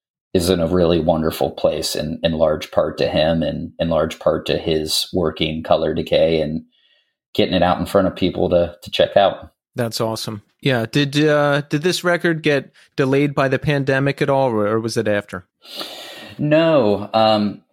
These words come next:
Speaker 1: you know, it's, it's funny to not complain about your record label, but Solid State has been an absolute dream for Prada. Um, we are just out,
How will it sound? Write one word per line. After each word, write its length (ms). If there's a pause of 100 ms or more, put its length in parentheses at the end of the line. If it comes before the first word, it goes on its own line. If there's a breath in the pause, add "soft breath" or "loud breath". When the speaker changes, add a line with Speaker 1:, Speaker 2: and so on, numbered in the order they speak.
(160)
Speaker 1:
you 140
know, 140
it's, 240
it's 140
funny 380
to 120
not 220
complain 360
about 220
your 100
record 360
label, 420
but 280
Solid 420
State 440
has 200
been 520 (200)
an 100
absolute 560
dream 600 (100)
for 440
Prada. 560 (580)
Um, 540
we 200
are 100
just 380 (120)
out, 380